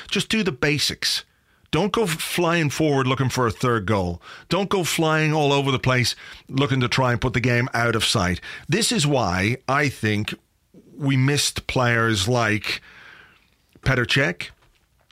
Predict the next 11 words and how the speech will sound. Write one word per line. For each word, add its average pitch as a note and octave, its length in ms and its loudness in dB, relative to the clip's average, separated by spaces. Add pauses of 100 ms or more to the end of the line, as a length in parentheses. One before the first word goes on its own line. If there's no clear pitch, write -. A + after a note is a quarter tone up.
(360)
uh, A#2 320 2
al-, D#3+ 160 -2
although C3 400 2
his C3+ 180 4
influence B2+ 440 0
from B2+ 320 -2
the A#2 80 0
goalkeeping B2 520 0
position A#2 480 0
might B2 360 0
be, A2 320 0